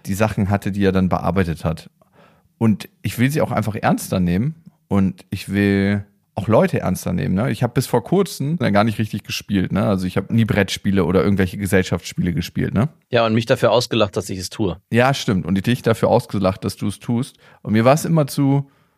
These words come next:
Speaker 1: ineffizient. Also warum macht man das? Man könnte in der Zeit ja auch was produzieren oder was schaffen oder so.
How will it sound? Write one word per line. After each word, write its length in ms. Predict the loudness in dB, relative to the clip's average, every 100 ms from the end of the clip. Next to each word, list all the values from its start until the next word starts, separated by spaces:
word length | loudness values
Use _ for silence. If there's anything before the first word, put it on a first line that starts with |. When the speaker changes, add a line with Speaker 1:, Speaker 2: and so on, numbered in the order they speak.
| _
Speaker 1:
ineffizient. 880 | 4 4 2 -2 -8 -6 -4 -4 -6
Also 260 | -2 -2 0
warum 320 | 0 2 2
macht 240 | 2 -2 -4
man 120 | -2
das? 220 | -2 -4
Man 120 | -6
könnte 240 | -2 -2 0
in 80 | 0
der 160 | -2
Zeit 220 | -2 -2
ja 80 | 0
auch 100 | 0
was 160 | -2 -6
produzieren 580 | -6 -6 -4 -2 0 0
oder 160 | 0
was 140 | -2 -2
schaffen 380 | -6 -4 -2
oder 240 | 0 0 -2
so. 180 | -4